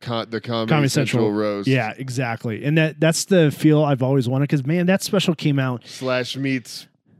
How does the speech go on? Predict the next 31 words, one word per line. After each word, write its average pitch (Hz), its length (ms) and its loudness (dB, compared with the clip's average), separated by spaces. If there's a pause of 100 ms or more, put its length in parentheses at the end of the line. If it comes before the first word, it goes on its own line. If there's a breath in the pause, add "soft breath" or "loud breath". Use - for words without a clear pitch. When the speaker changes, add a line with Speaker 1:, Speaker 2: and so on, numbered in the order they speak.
(440)
Speaker 1:
Comic-Con 113 720 -8
or 107 160 -8
whatever. 107 200 -2
Speaker 2:
Yeah, 170 180 4
co-, 170 240 0
it's, 156 360 2
it's 156 280 2
all 151 240 4
Speaker 1:
Okay. 147 100 4
Speaker 2:
wrapped 135 260 2
up 120 120 -2
in 123 160 -2
one. 117 100 -4
It's, 107 160 -8
like, 127 200 -6
pop 151 260 -4
culture 131 300 -2
jokes, 127 580 -2 (180)
Zach 127 280 -4
Galifianakis 117 520 -4
live 117 120 -6
at 107 60 -10
the 110 60 -8
Purple 110 340 -10
Onion, 107 540 -10
and 110 140 -8
then, 104 320 -8
uh, 107 180 -8
Comedy 107 220 -12
Central 98 320 -14
roast. 98 340 -14